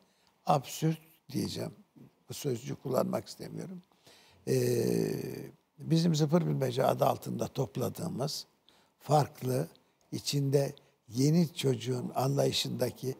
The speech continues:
mizah duyguların, gülmece duygusunun yattığı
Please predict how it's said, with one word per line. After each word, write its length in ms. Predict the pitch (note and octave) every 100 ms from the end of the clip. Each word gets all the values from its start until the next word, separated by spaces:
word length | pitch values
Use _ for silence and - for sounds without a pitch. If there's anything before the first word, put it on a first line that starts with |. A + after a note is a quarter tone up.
| - _ -
mizah 520 | C3+ A#2 C#3 C#3 B2+
duyguların, 680 | B2+ A#2+ B2+ A#2+ A#2+ B2
gülmece 540 | A2 C3 B2+ C3+ C#3 A#2+
duygusunun 380 | A#2+ A#2 C3+ B2
yattığı 520 | C3+ - - D3+